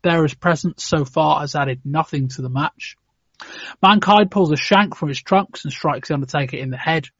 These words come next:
Quite how the referee didn't see that twice, I'm not exactly sure.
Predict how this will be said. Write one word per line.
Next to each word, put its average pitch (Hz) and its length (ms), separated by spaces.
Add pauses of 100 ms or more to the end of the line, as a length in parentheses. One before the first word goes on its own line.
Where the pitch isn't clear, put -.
(320)
Quite 170 240
how 160 160
the 147 60
referee 165 420
didn't 135 260
see 160 240
that 156 220 (280)
twice, 180 640
I'm 143 160
not 147 180
exactly 139 360
sure. 151 360